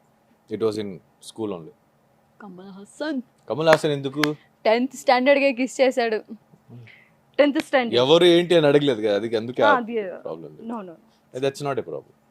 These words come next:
Speaker 3: సూపర్. So,
Speaker 1: ఆ.
Speaker 3: uh, రియల్ లైఫ్ లో, uh, ఎలాంటి
Speaker 1: ఎలాంటి
Speaker 3: క్వాలిటీస్?
Speaker 1: క్వాలిటీస్ ఉన్న అమ్మాయిని
Speaker 3: ఎస్,
Speaker 1: పెళ్లి
Speaker 3: ఎస్.
Speaker 1: చేసుకోవాలన్నా, ఆ అమ్మాయికి she has, she has to have her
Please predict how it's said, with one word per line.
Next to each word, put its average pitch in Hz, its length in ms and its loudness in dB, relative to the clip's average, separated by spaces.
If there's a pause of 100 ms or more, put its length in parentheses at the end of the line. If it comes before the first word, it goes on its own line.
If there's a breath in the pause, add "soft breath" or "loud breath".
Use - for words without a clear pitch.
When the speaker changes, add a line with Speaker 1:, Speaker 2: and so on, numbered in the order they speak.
(560)
Speaker 3:
సూపర్. 214 260 -12 (760)
So, 294 180 2 (140)
Speaker 1:
ఆ. 247 100 4
Speaker 3:
uh, 247 60 2
రియల్ 254 260 2
లైఫ్ 247 260 0
లో, 208 80 -6
uh, - 420 -14
ఎలాంటి 226 300 -4
Speaker 1:
ఎలాంటి 247 280 -2
Speaker 3:
క్వాలిటీస్? 170 300 4
Speaker 1:
క్వాలిటీస్ 151 540 4
ఉన్న 139 140 -2
అమ్మాయిని 135 460 4
Speaker 3:
ఎస్, 143 80 -4
Speaker 1:
పెళ్లి 110 160 0
Speaker 3:
ఎస్. 107 80 -4
Speaker 1:
చేసుకోవాలన్నా, 95 640 -6 (680)
ఆ 120 120 2
అమ్మాయికి 127 560 -4 (140)
she 139 220 0
has, 139 140 4
she 139 300 -4
has 139 180 2 (180)
to 170 60 0
have 135 340 2
her 117 120 -2